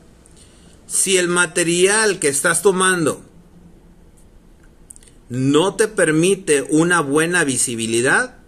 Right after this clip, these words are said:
¿qué debemos de hacer? Ir de reversa. Así que él, si se hubiera ido ahí de reversa,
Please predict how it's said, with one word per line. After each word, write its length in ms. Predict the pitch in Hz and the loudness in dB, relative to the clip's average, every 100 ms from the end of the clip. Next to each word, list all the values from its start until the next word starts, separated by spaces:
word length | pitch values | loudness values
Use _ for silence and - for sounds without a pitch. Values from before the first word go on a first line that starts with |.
| - - | -20 -6
¿qué 80 | 165 | 0
debemos 320 | 175 185 175 | 0 0 -2
de 60 | 143 | -2
hacer? 360 | 180 160 - - - - - - - - - | -2 -6 -8 -20 -20 -20 -20 -20 -20 -20 -4
Ir 320 | 139 160 151 | 0 0 2
de 120 | 139 | 0
reversa. 720 | 131 139 143 156 156 - 113 - - - - - - - _ - - - - - - - | 0 0 0 0 -2 -6 -8 -16 -20 -20 -20 -20 -20 -20 _ -20 -20 -20 -20 -20 -20 -8
Así 280 | 104 117 160 | -4 -2 -2
que 280 | 165 170 170 | 0 2 2
él, 200 | 180 185 | 0 -4
si 200 | - 156 | -6 -4
se 100 | 143 | 0
hubiera 260 | 147 196 240 | 2 4 4
ido 140 | 233 | 4
ahí 120 | 226 | 4
de 120 | 220 220 | 4 2
reversa, 640 | 180 160 208 208 247 | 0 2 2 0 -2